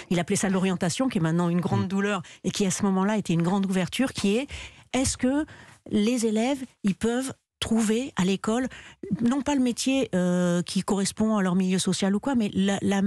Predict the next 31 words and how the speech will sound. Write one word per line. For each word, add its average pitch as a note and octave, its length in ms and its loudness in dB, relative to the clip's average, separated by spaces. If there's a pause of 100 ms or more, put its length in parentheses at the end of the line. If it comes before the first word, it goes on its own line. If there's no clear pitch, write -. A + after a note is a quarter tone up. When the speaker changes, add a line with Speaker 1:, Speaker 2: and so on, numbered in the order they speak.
(100)
Speaker 1:
le, F#3+ 200 2
le G3 120 2
métier A#3 440 0
qu'ils F#3+ 300 0
aimeraient A#3 240 2
faire C#4+ 220 0
et A#3+ 60 2
qui - 160 -2
leur, F#3+ 220 0
qui G#3+ 140 0
leur, G#3 180 0
euh, E3+ 280 2
qui F3+ 140 -2
leur G3+ 120 -2
plaît. D3+ 260 0
Speaker 2:
C'est - 180 -2
en B2+ 80 0
cela D#3 220 -2
que - 80 -6
c'est - 180 -2
très E3+ 260 0
intéressant A2 520 0
ce - 80 -6
que G#2+ 80 -2
vous G2 60 0
faites, G#2+ 200 -2
à F#2 60 -2
savoir G2 400 -2
de, E2+ 160 2
de, E2 560 2
de - 160 -4